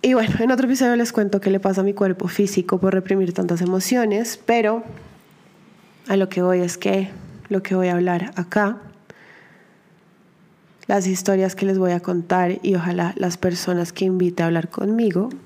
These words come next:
quiero que nos hagan sentirlo todo. Y cuando digo todo, quiero todo.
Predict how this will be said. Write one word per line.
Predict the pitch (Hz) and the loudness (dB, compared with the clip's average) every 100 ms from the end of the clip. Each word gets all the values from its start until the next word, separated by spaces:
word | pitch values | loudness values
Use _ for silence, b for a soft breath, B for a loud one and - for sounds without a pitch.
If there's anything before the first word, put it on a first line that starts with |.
| - | -16
quiero | - 180 170 | -6 -2 -2
que | 180 | -2
nos | 175 170 | -2 -2
hagan | 165 170 180 | -2 -2 -6
sentirlo | - - 185 180 185 208 196 190 196 208 - _ _ _ _ _ _ | -10 -6 -4 -2 0 0 0 -2 -4 -8 -20 _ _ _ _ _ _
todo. | - 160 156 160 - - _ _ _ B B B B - | -6 -4 -4 -8 -16 -20 _ _ _ B B B B -8
Y | |
cuando | - 185 180 | -2 0 0
digo | 180 175 | 0 -2
todo, | 170 214 214 190 185 208 - - - - _ _ - - | 0 2 2 2 0 -4 -12 -20 -20 -20 _ _ -20 -8
quiero | - 175 165 - - _ _ _ | -2 0 0 -6 -18 _ _ _
todo. | - - | -2 -2